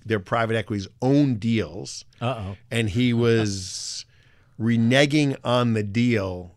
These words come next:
Speaker 2: To
Speaker 1: on,
Speaker 2: himself.
Speaker 1: on, on, he was reneging on the, the debt deal 'cause he couldn't get it funded in the secondary market.
Speaker 2: Wow.
Speaker 1: I said, "You know, you're reneging on your own deal.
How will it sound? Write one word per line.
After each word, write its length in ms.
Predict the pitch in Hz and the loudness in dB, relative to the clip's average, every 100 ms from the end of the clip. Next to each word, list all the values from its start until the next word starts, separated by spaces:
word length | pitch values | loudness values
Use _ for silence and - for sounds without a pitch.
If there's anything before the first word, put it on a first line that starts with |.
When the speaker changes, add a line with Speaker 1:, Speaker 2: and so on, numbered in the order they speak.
| - | -2
Speaker 2:
To 100 | 147 | 0
Speaker 1:
on, 60 | 143 | 2
Speaker 2:
himself. 360 | 135 127 123 | 2 2 2
Speaker 1:
on, 80 | 131 123 | 0 0
on, 20 | |
he 100 | 123 | 0
was 140 | 117 | 0
reneging 580 | 117 123 139 170 180 170 | 0 0 2 2 0 -2
on 160 | 151 135 | -2 -2
the, 120 | 117 | -2
the 220 | 110 104 | -6 -8
debt 400 | 104 95 131 131 101 | -8 0 0 0 -6
deal 320 | 101 95 90 | -6 -6 -10
'cause 140 | - 101 | -8 -4
he 140 | 104 90 | -4 -6
couldn't 420 | - 139 131 117 | -4 -2 -2 -4
get 180 | 123 117 | -2 -2
it 140 | 107 | -2
funded 580 | - - 101 107 98 95 | -8 -8 -4 -4 -4 -6
in 120 | 101 | -6
the 80 | 98 | -6
secondary 520 | - 104 - 95 92 | -6 -8 -8 -10 -8
market. 360 | 90 87 87 - - | -10 -10 -12 -16 -12
Speaker 2:
Wow. 280 | 98 95 87 - - | -8 -8 -10 -20 -14
Speaker 1:
I 40 | - | -6
said, 160 | 107 | -2
"You 80 | 131 | 2
know, 120 | 156 | 4
you're 180 | 170 143 | 4 4
reneging 580 | 123 120 123 123 117 113 | 2 2 0 0 -2 -2
on 100 | 110 | -2
your 180 | 98 95 | -4 -6
own 280 | 104 107 98 | -4 -4 -4
deal. 380 | 90 98 95 151 | -6 -8 -6 -8